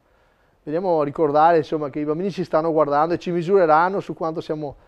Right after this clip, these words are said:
in grado di, di volergli bene, di dargli un bacio, di, di fare festa, anche in un momento in cui il nostro cuore magari ha, ha tante preoccupazioni, insomma, ecco, teniamo i nervi saldi, eh, arriverà, arriverà il sole, arriverà, arriverà il bel tempo. Potremo raccontarci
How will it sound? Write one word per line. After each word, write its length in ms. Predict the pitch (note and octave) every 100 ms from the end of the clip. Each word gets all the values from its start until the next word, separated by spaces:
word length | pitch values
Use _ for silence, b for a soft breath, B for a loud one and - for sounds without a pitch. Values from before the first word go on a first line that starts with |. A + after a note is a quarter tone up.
| b b
in 140 | D3
grado 400 | C3+ C3+ D3 D3+
di, 340 | C#3 C3+ C3 B2
di 80 | B2+
volergli 360 | C3 C#3+ C#3+
bene, 260 | B2 C3+ D#3+
di 60 | C#3+
dargli 180 | C#3
un 140 | D3 C#3
bacio, 340 | C#3+ F3 -
di, 240 | D#3+ C#3+ C3+
di 80 |
fare 220 | C3 - -
festa, 340 | G3 A3 G#3+
anche 200 | G3+ A3
in 40 |
un 80 | G#3+
momento 320 | G3+ D#3 F3
in 60 | F#3+
cui 140 | D3
il 60 | D#3
nostro 240 | D3 F#3+
cuore 280 | D3+ C#3 C#3
magari 420 | C#3 B2+ B2 A#2+ b b b b _
ha, 500 | B2+ A#2+ A#2 A2+ - b b
ha 120 | - B2
tante 360 | C3 C3+ C#3+
preoccupazioni, 800 | C3+ C3+ C3+ B2+ B2+ C3+ B2+ C3
insomma, 320 | A2+ A#2 A#2+
ecco, 360 | A#2 C3 A#2 A2+ b b b b
teniamo 360 | - C#3+ E3 E3
i 20 |
nervi 280 | D#3 E3 F3+
saldi, 680 | - F3+ E3+ F3+ F3+ F#3+ G3 _ _ _ _ -
eh, 680 | C#3+ C#3 C3 B2+ B2 B2 B2
arriverà, 540 | C3 C3+ C3+ C#3 C#3
arriverà 320 | C3 C3+ C3+
il 80 | C#3+
sole, 340 | - C3+ C#3 C3+
arriverà, 680 | C3 B2 C3 C3 B2 A#2+
arriverà 300 | A#2+ B2+ B2+
il 60 | C3
bel 180 | C3 B2
tempo. 400 | A#2 A2+ - -
Potremo 400 | C#3+ E3 F#3 F#3+
raccontarci 1040 | F3 - D3+ D3 D3+ D#3+ - F3 D3+ A#2+